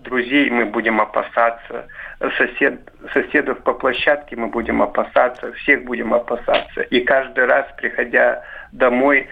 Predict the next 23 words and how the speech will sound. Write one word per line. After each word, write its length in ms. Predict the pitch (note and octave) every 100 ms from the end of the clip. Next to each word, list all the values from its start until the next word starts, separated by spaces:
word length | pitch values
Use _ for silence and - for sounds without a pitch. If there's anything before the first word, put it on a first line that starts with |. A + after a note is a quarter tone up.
| - - -
совершать 500 | A#2+ B2 - C#3 -
однотонные 960 | B2+ B2+ A#2+ - C#3 C3+ B2+ B2 A#2+ A#2
действия, 600 | C3 A#2+ A2 - A#2 A#2
мыть 360 | A#2 B2 B2
маски, 600 | B2+ B2 B2+ - - -
руки 760 | A#2+ A#2+ A#2+ C3 B2 - A#2+ B2 - -
и 120 | C3+
бояться, 760 | A#2 B2+ A#2+ B2 C3 - - A#2+
бояться, 640 | A2 A2+ A#2 B2 - -
бояться 680 | A2 A2+ A#2 B2+ - - A#2+ - - - - - - B2+
до 380 | A#2+ C3+ C3+ B2
невозможности. 1080 | A#2+ A#2+ A#2+ A#2+ A#2 A#2 G#2+ G2+ - A2+ - - -
Вот 280 | B2+ B2 -
у 100 | B2
меня 180 | B2+ -
сосед 400 | A2 - C#3+ -
с 40 |
четвёртого 560 | - A#2+ B2+ A2+ A#2 A2+
этажа, 560 | - G#2+ A2 A2 A2 - - -
да, 180 | A#2+ A#2+
он, 140 | A#2+
к 40 |
сожалению, 800 | - A2 A#2 A2+ A#2+ A#2 A2+ A2+